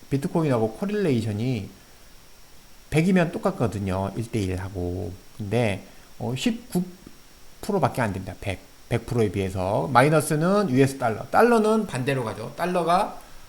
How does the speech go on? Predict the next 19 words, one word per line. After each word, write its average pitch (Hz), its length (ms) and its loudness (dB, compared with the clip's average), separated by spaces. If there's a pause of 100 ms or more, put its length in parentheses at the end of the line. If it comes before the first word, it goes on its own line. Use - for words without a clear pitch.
(140)
네, 104 360 -4
유에스 135 300 2
달러 120 460 4 (240)
에스앤피 123 320 -2
오백 117 220 0
지수하고는 107 480 -2
굉장히 104 400 -6 (840)
반대로 117 380 0
되어 110 180 2
있는데, 98 560 -2 (420)
어, 98 180 -8
비티씨는 147 800 0 (800)
영이면은 147 800 4 (720)
관계가 139 340 2
없는 123 220 2
거고 110 300 -2
역, 139 260 0 (160)
역상관관계거든요. 147 1300 0
달러는. 117 420 -4